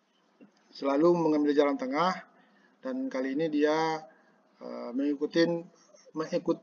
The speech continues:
eh, mengikutin dari pandangan dari masyarakat yang sebagian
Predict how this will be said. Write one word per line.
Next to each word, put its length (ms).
eh, 720
mengikutin 640
dari 400
pandangan 480
dari 240
masyarakat 540
yang 320
sebagian 800